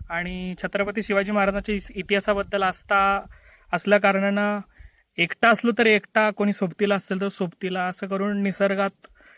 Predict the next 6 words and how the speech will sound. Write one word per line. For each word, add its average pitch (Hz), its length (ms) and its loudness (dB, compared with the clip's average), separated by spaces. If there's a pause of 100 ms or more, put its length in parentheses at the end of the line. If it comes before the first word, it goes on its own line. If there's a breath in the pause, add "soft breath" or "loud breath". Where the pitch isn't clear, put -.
(120)
येण्याचा 196 560 2 (200)
प्रत्येक 190 420 -4
वेळी 190 300 -2
संदर्भ 185 480 -2
येत 185 240 -4
असतो. 175 360 -10